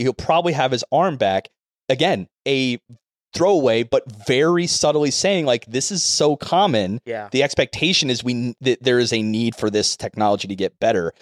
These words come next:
Speaker 1: But like you said, everything after that, remorse, forgiveness, you know, kind of empathetic connection of we're both suffering in our own ways.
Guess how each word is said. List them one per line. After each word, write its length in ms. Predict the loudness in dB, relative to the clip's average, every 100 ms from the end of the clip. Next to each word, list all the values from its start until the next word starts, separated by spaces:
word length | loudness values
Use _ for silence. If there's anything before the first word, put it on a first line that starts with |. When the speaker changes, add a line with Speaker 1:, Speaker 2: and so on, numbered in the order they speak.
| _
Speaker 1:
But 100 | 0 0
like 120 | 0
you 60 | 0
said, 180 | 2
everything 300 | 2 0 0
after 240 | 0 0 0
that, 200 | -2 -4 _ -6
remorse, 600 | 0 2 2 0 -2 -4 _
forgiveness, 680 | -4 0 0 0 -2 -8 -8 -14 _ -6
you 80 | 0
know, 340 | 4 4 2 -4 -6
kind 220 | -2 0
of 220 | -2 -4 _ -6
empathetic 520 | -4 -4 0 0 0
connection 600 | -4 -2 0 0 -2 -2
of 260 | -2 -2 -2
we're 120 | -4
both 300 | -2 0 2
suffering 360 | 2 0 0 -4
in 80 | -2
our 140 | -2 0
own 220 | 0 0
ways. 320 | -2 -4 -8